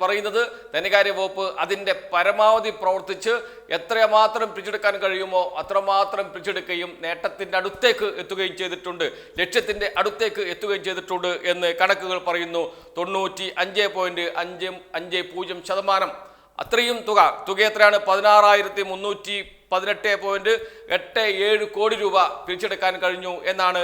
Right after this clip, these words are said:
ലേഖനത്തിൽ പറയുന്നത്. സംസ്ഥാനം ലക്ഷ്യമിട്ടത് പതിനേഴായിരത്തി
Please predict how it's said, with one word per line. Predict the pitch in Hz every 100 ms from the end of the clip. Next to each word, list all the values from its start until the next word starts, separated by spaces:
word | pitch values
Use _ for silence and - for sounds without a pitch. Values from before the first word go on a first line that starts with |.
| 175
ലേഖനത്തിൽ | 175 180 175 175 180
പറയുന്നത്. | 185 196 208 233 - - -
സംസ്ഥാനം | 180 175 214 202 196
ലക്ഷ്യമിട്ടത് | 190 254 220 196 180 185 180
പതിനേഴായിരത്തി | 170 185 190 185 180 185 180 180 180